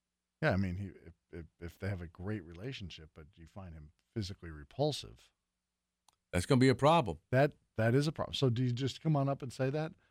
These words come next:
Speaker 1: "I love everything about you except your teeth, which I find repulsive. And because of that repulsion is now <laughs> driving me away from you, I'm begging you, please go to the dentist."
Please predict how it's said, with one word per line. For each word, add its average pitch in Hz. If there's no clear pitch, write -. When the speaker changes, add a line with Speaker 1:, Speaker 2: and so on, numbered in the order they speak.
Speaker 1:
"I 139
love 139
everything 156
about 135
you 120
except 117
your 107
teeth, 123
which 107
I 101
find 110
repulsive. 92
And 82
because 139
of 139
that 131
repulsion 127
is 117
now 123
<laughs> 110
driving 135
me 127
away 120
from 110
you, 95
I'm 92
begging 123
you, 85
please 127
go 117
to 110
the 92
dentist." 87